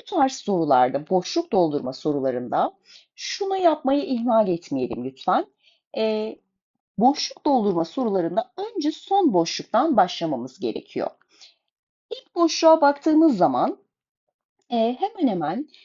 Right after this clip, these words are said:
dört seçeneğin ya da üç seçeneğin uygun olduğunu görürüz. Ama sondan başlarsak daha fazla seçenek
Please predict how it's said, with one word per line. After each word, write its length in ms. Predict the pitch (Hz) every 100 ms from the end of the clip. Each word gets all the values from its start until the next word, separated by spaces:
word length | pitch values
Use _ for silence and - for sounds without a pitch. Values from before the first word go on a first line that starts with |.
| _ _ - 208
dört 280 | 320 339
seçeneğin 720 | - 202 - 165 147 127 180 233
ya 140 | 220
da 120 | 214 -
üç 180 | 349 -
seçeneğin 500 | - 185 180 226 330
uygun 300 | 254 226 196
olduğunu 420 | 165 135 147 135
görürüz. 340 | 131 120 117 - -
Ama 160 | 294
sondan 520 | 277 240 240 302 427
başlarsak 560 | 311 196 - 160 - 403 202
daha 340 | 190 247 370 -
fazla 280 | 277 294 320
seçenek 420 | 262 233 247 254